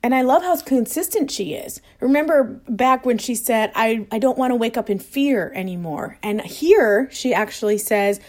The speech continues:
"I want a simpler life. I don't want to have to worry about how I'm going to pay for those things."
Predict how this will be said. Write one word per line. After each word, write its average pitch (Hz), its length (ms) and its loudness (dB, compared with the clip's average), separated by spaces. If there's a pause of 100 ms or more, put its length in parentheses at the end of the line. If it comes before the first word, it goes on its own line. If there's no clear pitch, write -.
(200)
"I 233 120 2
want 220 320 -2
a 240 40 -4
simpler 202 460 -4
life. - 400 -4 (100)
I 240 100 0
don't 233 160 2
want 233 220 -2
to 240 80 -12
have 226 260 -6
to 226 120 0
worry 233 760 0
about 202 280 -2
how 202 160 -4
I'm 208 140 0
going 190 140 -6
to 190 60 -6
pay 214 240 -4
for 202 160 -6
those 175 200 -8
things." - 320 -12